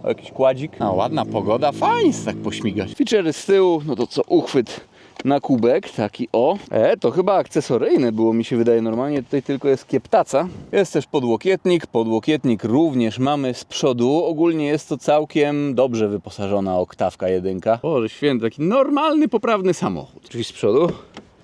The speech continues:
To też mechanicznie. Taki jest to generalnie wagowski dźwięk. O, tutaj już jest miękko.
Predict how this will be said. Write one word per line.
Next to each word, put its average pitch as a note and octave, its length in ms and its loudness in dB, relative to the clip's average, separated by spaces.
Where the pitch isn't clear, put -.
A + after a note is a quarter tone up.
To A#3+ 140 2
też A3 160 4
mechanicznie. C#3+ 800 0
Taki B3+ 320 2
jest E3 220 2
to D3+ 100 2
generalnie D3+ 680 0
wagowski D3 760 0
dźwięk. C3+ 640 -2
O, A2+ 100 0
tutaj G3 440 2
już E3 220 -2
jest D#3 260 0
miękko. A#2+ 540 0